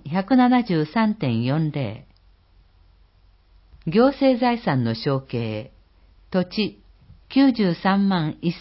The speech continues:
千九百七十五点一六平方メートル。建物、二十三万二千三百三十七点八七平方メートル。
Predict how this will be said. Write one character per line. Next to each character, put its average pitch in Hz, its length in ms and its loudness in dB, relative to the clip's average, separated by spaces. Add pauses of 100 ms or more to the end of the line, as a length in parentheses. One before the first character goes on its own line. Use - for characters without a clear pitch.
千 226 240 2
九 240 240 0
百 175 280 -2
七 214 300 2
十 170 220 0
五 208 240 0
点 127 360 -4
一 156 240 -4
六 220 240 0
平 180 200 0
方 180 240 -2
メ 147 140 -4
ー 110 40 -8
ト 98 160 -12
ル。 95 180 -12 (1300)
建 202 300 2
物、 127 400 0 (560)
二 262 180 4
十 226 200 0
三 190 320 2
万 165 300 0
二 175 160 2
千 226 300 2
三 247 280 2
百 175 160 2 (140)
三 240 240 2
十 165 240 0
七 214 260 2
点 120 300 -4
八 165 260 -4
七 208 240 2
平 160 220 -2
方 151 200 -4
メ 131 160 -4
ー 104 40 -12
ト 90 160 -16
ル。 - 160 -16